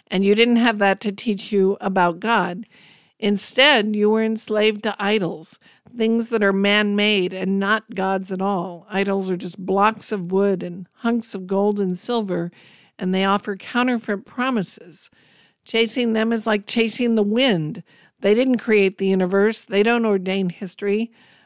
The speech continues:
They are nothing, but you thought they were gods,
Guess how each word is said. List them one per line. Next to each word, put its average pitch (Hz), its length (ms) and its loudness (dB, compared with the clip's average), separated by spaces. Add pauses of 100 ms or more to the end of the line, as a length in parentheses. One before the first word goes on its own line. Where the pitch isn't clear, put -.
(120)
They 208 180 2
are 214 120 4
nothing, 202 680 0 (320)
but 190 160 2
you 247 240 2
thought 320 440 0
they 214 100 4
were 190 160 0
gods, 185 580 0